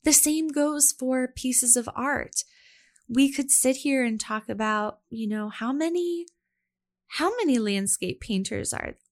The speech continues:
are out there? How many embroidery artists or floral designers or anything is out there? But there's going to be something about the way you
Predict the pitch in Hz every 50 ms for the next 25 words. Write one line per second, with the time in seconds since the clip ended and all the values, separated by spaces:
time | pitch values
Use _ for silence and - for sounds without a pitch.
0 | _ _ - 214 202 - 196 190 185 202 - - - - 67 - - 262 _ _
1 | _ _ _ _ - - 285 311 339 381 392 370 370 330 294 277 262 247 226 -
2 | - 220 202 196 208 208 202 196 190 185 190 - - - 202 185 190 202 - -
3 | - 240 - - - - - - 214 202 202 196 196 202 - - - 330 320 294
4 | 254 233 208 214 208 196 196 190 202 202 208 220 - - - - - - 67 -
5 | - - - - 403 415 370 339 302 - - 104 - - - 220 - _ _ -
6 | 247 233 - - - 226 214 226 247 240 _ - - - - - - - _ _
7 | _ _ _ _ _ _ - 277 285 277 - 262 262 240 - - 269 262 294 330
8 | 339 349 349 - 349 - - 233 220 214 214 214 - - - - - 240 220 240
9 | 247 - 311 320 330 320 - - - 311 294 - 233 214 214 214 214 - - 220
10 | - 269 254 220 208 214 202 202 101 101 104 104 214 226 240 - _ _ _ -
11 | 190 196 208 202 196 208 233 262 311 320 311 247 214 220 226 247 262 -